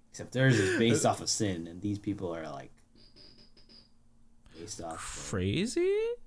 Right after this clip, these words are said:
Speaker 1: I guess the, uh, no, some of them have, like, different mental, like,
Speaker 2: Illnesses?
Speaker 1: insecurities. And one of
Speaker 2: Ah.
Speaker 1: them is, like, he's a drill sergeant.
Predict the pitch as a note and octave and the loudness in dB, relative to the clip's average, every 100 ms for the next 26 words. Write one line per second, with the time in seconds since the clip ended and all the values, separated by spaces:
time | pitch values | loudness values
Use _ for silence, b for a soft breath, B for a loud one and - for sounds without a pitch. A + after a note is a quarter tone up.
0 | - - - A#2+ D3+ - - - D3 C#3 | -18 -14 0 2 4 4 2 4 6 8
1 | C3+ C3 E3 A#3 A3+ E3+ C3 A2 - - | 8 8 6 8 8 8 6 2 -2 -2
2 | A#2+ B2+ G2+ F#2+ F#2+ G2 G#2 F#2+ F2+ E2+ | 0 2 2 2 0 0 0 0 2 0
3 | E2+ F2+ D#2 F2 - - - - - G#2+ | -2 -4 -6 -6 -10 -12 -10 -10 -2 2
4 | A2 A#2+ - B2 G#2+ G2+ F#2+ F#2+ G2 - | 4 4 6 6 6 4 2 2 0 -2
5 | - - - - - - - A#2 B2+ C#3 | -4 -10 -14 -16 -14 -8 2 4 6 8
6 | C3 C3+ C3 C3+ C3+ A#2+ A#2 A2+ A2 G2 | 8 8 8 8 6 4 2 2 2 0
7 | B B B B2 A#2 G#2 F#2+ G#2 G#2 G#2 | B B B 0 2 2 0 0 2 2
8 | A2+ C3 C#3+ E3 F#3 F#3+ | 2 4 6 6 4 2